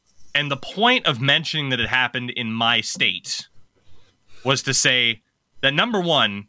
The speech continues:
and I'll mention this too, a lot of people know this from Twitch, um,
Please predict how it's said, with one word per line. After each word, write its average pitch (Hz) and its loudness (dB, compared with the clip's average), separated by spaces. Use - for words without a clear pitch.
and 127 2
I'll 135 2
mention 135 -2
this 113 -8
too, 120 -2
a - -2
lot 107 2
of 104 -6
people 110 -4
know 104 2
this 107 -2
from 98 -10
Twitch, - -2
um, 107 2